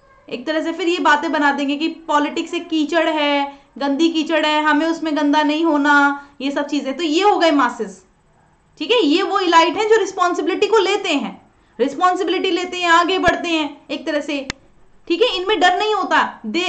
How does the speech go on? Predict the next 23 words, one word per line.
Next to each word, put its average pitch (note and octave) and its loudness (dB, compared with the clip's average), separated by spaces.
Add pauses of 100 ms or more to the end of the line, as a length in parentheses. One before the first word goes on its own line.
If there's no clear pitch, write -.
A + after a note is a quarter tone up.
uh, D#4 6
they F#4 0
do F4+ -2
not F#4+ 4
fear F#4+ 0
of, F#4+ -2 (160)
uh, D#4 4
fear F4+ 0
of F#4 0
responsibility। C#4+ -2 (300)
अब D4 2
आप D#4+ 4
देखोगे F4 -2
नहीं F4+ -4
डरते D#4+ -2
हैं C4+ 0
एक B3+ -10
तरह A#3 -4
से, A#3 -6
लेकिन E4 -4
ये F4 2
डरते C4 0
हैं, G#3+ -10